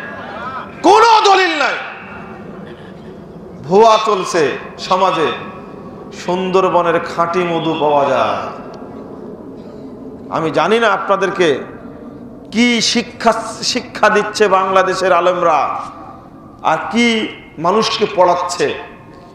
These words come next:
যে সালাত শুরুই হলো বেদাত দ্বারা, শেষ হলো বেদাত দ্বারা, কিয়ামত পর্যন্ত এই সালাত আল্লাহর দরবারে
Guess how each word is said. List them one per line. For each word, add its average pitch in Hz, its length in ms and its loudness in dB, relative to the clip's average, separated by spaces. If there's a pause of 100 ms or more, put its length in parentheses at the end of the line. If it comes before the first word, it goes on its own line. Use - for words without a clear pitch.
(640)
যে 170 440 2 (180)
সালাত 185 520 4
শুরুই 294 540 4
হলো 262 340 4 (480)
বেদাত 285 420 6 (120)
দ্বারা, 285 380 6 (260)
শেষ 339 440 4
হলো 339 220 8
বেদাত 359 440 4
দ্বারা, 285 320 4 (320)
কিয়ামত 392 540 6
পর্যন্ত 349 440 4
এই 294 140 6
সালাত 269 260 4
আল্লাহর 254 340 4
দরবারে 233 300 4